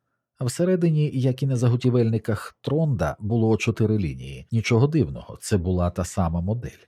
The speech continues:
Та все одно мені відлягло від серця, коли я побачила це на власні очі. Для уникнення проблем з електронікою заготівельники були обладнані запобіжниками. Врешті-решт усе сходилося тут, в основній розподільчій коробці, через яку проходило усе живлення.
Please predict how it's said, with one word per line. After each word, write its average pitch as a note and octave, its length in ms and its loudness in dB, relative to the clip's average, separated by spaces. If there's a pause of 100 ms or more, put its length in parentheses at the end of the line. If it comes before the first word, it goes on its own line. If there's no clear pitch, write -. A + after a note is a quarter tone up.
(360)
Та C#3+ 80 -6
все F3 220 -2
одно F#3+ 320 4
мені A2 280 2
відлягло G#2 500 4
від G2 180 -2
серця, G#2+ 440 -2
коли G#2 240 2
я F#2+ 100 2
побачила F2 540 -2
це E2 240 -4
на G#2 140 0
власні E2+ 440 -4
очі. - 320 -18 (1700)
Для - 160 -6
уникнення A2+ 560 2
проблем D3 420 2
з A2 60 -2
електронікою D#3 880 0
заготівельники D3+ 800 0
були C3 260 4
обладнані A2+ 680 4
запобіжниками. D2+ 1000 -4 (280)
Врешті-решт G2 800 -2
усе F#2+ 280 -2
сходилося F#2+ 680 0
тут, - 460 -6
в F2+ 80 -6
основній F#2+ 520 0
розподільчій F#2 840 -2
коробці, C3+ 680 -2
через A#2+ 380 -4
яку A#2+ 240 -2
проходило G#2+ 540 0
усе G2 280 0
живлення. B1 600 -6